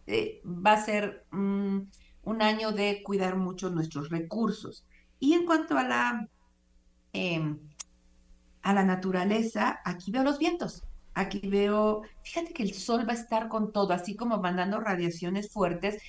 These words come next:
cambiando un poquito los climas. Eh, entonces veo cambios en la actitud de los animales,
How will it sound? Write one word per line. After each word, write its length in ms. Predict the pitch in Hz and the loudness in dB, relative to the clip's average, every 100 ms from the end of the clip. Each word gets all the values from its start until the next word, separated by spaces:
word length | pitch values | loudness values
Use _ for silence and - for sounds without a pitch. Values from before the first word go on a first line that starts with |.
| - - - | -20 -8 2
cambiando 580 | 196 190 196 190 196 226 | 2 4 4 4 2 0
un 80 | 220 | -2
poquito 600 | 202 185 175 202 202 202 - - | -6 -6 -4 2 2 0 -12 -8
los 440 | 185 175 165 170 - | 0 2 2 -2 -6
climas. 720 | 247 240 226 180 - - _ _ - - | -2 0 2 0 -2 -10 _ _ -20 -8
Eh, 160 | 165 - | -4 -2
entonces 480 | 214 202 202 254 226 | -2 -2 -2 -4 -2
veo 420 | 214 214 214 220 - - | 2 4 4 2 -6 -2
cambios 680 | 214 202 214 226 226 226 - _ _ | 0 2 0 2 0 -2 -10 _ _
en 240 | 226 226 220 | -2 0 2
la 80 | |
actitud 340 | 214 220 196 208 | 0 -2 -2 0
de 100 | 208 | 0
los 160 | 202 | -2
animales, 760 | 180 185 185 185 190 185 190 | -4 -4 0 2 2 2 0